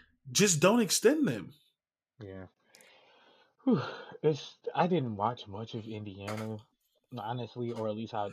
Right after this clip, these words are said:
Speaker 2: I, they were probably on my screen, but no sound, so I didn't pay much attention. But <clears throat> I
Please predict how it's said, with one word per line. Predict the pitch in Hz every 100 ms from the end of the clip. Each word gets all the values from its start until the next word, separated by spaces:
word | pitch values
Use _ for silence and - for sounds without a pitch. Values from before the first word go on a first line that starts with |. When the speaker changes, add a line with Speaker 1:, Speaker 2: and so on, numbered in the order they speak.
| -
Speaker 2:
I, | 101 - _ -
they | 123
were | 110
probably | 101 107 101
on | 95 98
my | 95
screen, | - 104 104
but | 98 95
no | 95 95
sound, | 90 104 107 104
so | 104
I | 101 95
didn't | 98 98
pay | - 95
much | 92 92
attention. | 104 - 107 98 107 101 _ _ _ _ _ -
But | 135 127 _
<clears throat> | _ -
I | - - 143 -